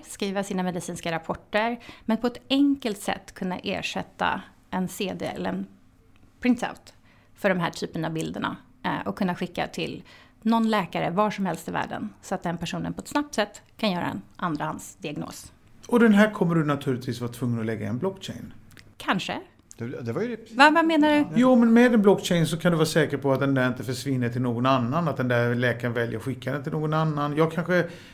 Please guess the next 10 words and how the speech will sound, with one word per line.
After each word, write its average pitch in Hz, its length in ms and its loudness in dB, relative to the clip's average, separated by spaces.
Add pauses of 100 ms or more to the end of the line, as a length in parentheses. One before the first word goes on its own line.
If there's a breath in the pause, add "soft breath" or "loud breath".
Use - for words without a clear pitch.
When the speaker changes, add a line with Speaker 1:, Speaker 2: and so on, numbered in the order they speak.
Speaker 2:
gärna 165 260 4
vill 160 160 4
ha 139 200 2
min, 139 320 2
eh, 127 240 0
röntgenplåt 135 680 -2
skickad 143 420 -4
från 135 180 -2
läkare 123 380 -2
A 127 200 0